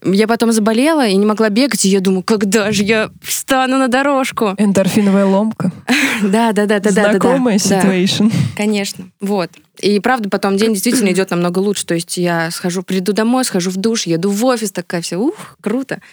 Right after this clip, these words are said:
Speaker 1: здорово. Вот по поводу того, вставать по утрам. Я люблю тоже просыпаться, и ещё у меня такой, ну, отходняк от сна, я сразу что-то листаю, соцсети. И у меня есть видео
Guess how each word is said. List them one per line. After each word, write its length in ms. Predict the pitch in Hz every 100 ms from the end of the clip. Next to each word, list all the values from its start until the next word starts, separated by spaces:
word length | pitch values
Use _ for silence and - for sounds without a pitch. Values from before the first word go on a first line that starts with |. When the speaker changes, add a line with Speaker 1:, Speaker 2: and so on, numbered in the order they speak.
| _
Speaker 1:
здорово. 460 | - 185 233 208 180 - - - - - 214 _ _ _ _ -
Вот 340 | 214 214 - - -
по 100 | 226
поводу 460 | - 254 240 202
того, 480 | - 208 220 294 294 _
вставать 420 | - - 202 214 -
по 100 | 208
утрам. 360 | - 214 175
Я 180 | 185 202
люблю 400 | 208 214 240 202
тоже 260 | 202 214 190
просыпаться, 640 | 196 208 202 302 - 214
и 80 | 190
ещё 460 | 202 220 202 185 - -
у 60 |
меня 200 | 190 185
такой, 260 | 175 - -
ну, 240 | 247 240 -
отходняк 500 | - - 202 214 196
от 80 | 190
сна, 300 | - 247 349
я 380 | 277 202 180 180 214
сразу 580 | 190 220 214 190 175 170 -
что-то 220 | - -
листаю, 760 | 190 - 247 240 202 180 165 196
соцсети. 760 | - 185 - 269 320 - 262 240 - - 254
И 80 | 202
у 40 |
меня 120 | 247
есть 220 | 294 - -
видео 580 | 208 220 285 277 214